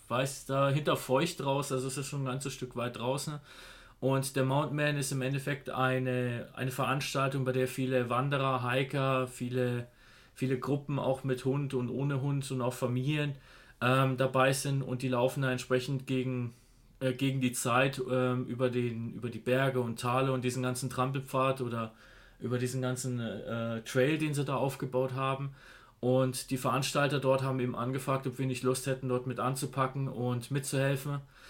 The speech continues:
Und wir haben natürlich sofort gesagt, „Jo, wir sind dabei“, und haben uns dort so ein bisschen um die Verpflegung gekümmert,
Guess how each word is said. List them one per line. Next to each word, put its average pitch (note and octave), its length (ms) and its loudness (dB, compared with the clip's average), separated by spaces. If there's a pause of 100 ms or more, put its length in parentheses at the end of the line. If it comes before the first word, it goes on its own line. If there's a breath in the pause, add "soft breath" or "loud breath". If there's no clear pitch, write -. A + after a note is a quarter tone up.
(360 loud breath)
Und C3 640 2
wir C3+ 80 4
haben D3+ 100 4
natürlich C#3+ 340 2
sofort C#3+ 340 0
gesagt, C3+ 260 -2
„Jo, D3 220 2
wir D3+ 80 -2
sind C#3+ 180 0
dabei“, D3+ 500 4 (180)
und C#3 180 2
haben D3 120 2
uns C#3 140 -2
dort C#3+ 180 0
so D#3 80 0
ein C#3 60 2
bisschen C#3 220 0
um C3 60 0
die B2+ 60 0
Verpflegung F3 540 2
gekümmert, E3+ 600 0